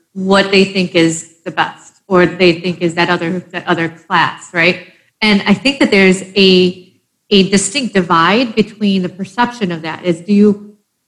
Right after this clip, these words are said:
do you want to be the best of you, or do you want to be the best of what everybody else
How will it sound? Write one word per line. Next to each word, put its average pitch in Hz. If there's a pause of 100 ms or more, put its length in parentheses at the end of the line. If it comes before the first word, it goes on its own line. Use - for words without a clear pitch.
do 226
you 247
want 220
to 214
be 208
the 185
best 190
of 165
you, 208 (360)
or 285
do 262
you 262
want 247
to 220
be 220
the 208
best 202
of 190
what 196
everybody 185
else -